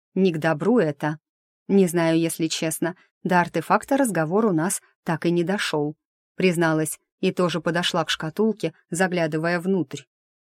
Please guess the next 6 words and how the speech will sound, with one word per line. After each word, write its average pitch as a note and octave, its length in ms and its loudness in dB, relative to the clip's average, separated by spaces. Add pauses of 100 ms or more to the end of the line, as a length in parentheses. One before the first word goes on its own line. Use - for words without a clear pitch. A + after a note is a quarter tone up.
(220)
Ну, A3 280 4 (100)
кругляш F#3+ 500 2
и E3 40 -2
кругляш, E3 540 -4 (160)
красивый, F#3+ 680 -2
резной, E3 540 0